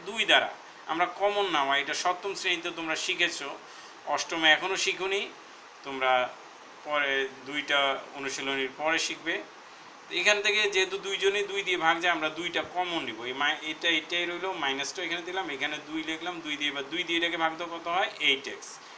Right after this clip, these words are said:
এই প্লাসটা এখানে আবার দুই দিয়ে এটাকে ভাগ দিলে শুধু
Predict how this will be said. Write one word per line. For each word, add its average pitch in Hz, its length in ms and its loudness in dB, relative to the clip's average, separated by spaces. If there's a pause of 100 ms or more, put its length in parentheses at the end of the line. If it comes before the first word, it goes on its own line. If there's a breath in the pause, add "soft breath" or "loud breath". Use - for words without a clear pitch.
(120 loud breath)
এই 135 120 -12
প্লাসটা 160 420 6
এখানে 190 520 0
আবার 147 280 0
দুই 185 140 -4
দিয়ে 185 140 2
এটাকে 185 220 2
ভাগ 175 200 2
দিলে 202 180 -4
শুধু 156 240 -6